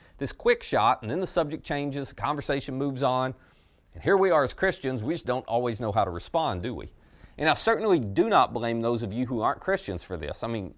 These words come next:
you respond that way for a reason. I would suggest that the responsibility is on those of us who do follow Jesus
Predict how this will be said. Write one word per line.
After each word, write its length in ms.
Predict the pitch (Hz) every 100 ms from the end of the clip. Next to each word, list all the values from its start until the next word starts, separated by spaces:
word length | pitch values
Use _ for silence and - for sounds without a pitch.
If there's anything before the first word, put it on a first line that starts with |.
| -
you 180 | 143 226
respond 440 | 208 - 165 180
that 120 | 107 -
way 140 | 104
for 180 | - 82
a 20 |
reason. 440 | 92 151 95 101 - _ _ _ _
I 160 | - 180
would 180 | 220 -
suggest 540 | 127 87 98 107 -
that 100 | 117
the 80 | 101
responsibility 880 | 104 - 147 151 113 151 175 120 113
is 120 | 110
on 200 | 131 113
those 220 | 123 151
of 80 | 139
us 140 | 135 -
who 120 | 113
do 220 | 95 208
follow 320 | 175 107 101
Jesus 500 | 87 98 95 117 -